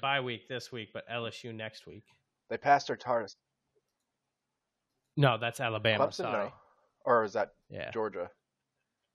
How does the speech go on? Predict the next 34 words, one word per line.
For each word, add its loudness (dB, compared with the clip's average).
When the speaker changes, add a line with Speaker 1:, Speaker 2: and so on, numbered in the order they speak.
Speaker 1:
Which -16
Speaker 2:
Alabama? -2
Speaker 1:
I, -8
but -4
you -2
know 0
they, -2
they -4
Speaker 2:
Fuck -4
Speaker 1:
give -4
Speaker 2:
Bama. -14
Speaker 1:
so -4
much -8
love 0
to -4
Alabama -4
that -8
it -14
doesn't -12
matter. -10
They're -16
going -10
to. -12
Yeah. -14
All -4
right, -4
whereas -2
Speaker 2:
Yeah, 2
the -4
Speaker 1:
Clemson -6
Speaker 2:
polls 0
are 0
Speaker 1:
plays, 0
Speaker 2:
so 0